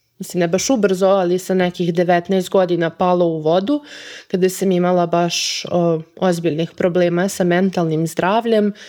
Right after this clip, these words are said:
i tada sam u potpunosti zanemarila, jel,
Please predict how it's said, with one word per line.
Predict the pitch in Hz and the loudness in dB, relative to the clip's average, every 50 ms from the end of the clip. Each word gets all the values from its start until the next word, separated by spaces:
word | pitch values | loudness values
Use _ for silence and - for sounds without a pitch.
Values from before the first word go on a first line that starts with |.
| - - - - - - | -20 -20 -20 -20 -14 -4
i | - - 202 | -2 0 0
tada | - 185 170 175 180 185 | 2 2 0 2 0 0
sam | 180 - 196 185 | 0 0 0 0
u | 180 | 0
potpunosti | 175 - 180 175 175 - - 190 190 180 170 165 - - 185 180 175 175 170 | 2 0 0 0 0 -2 -2 0 2 2 0 -2 -2 0 2 4 4 4 4
zanemarila, | 165 175 170 170 165 170 165 160 151 151 165 165 156 156 147 143 135 113 - - - - _ _ _ _ _ | 2 2 0 0 0 0 0 0 0 0 2 2 0 0 0 -2 -4 -6 -6 -10 -12 -16 _ _ _ _ _
jel, | - 170 165 156 156 | -4 -2 0 0 -2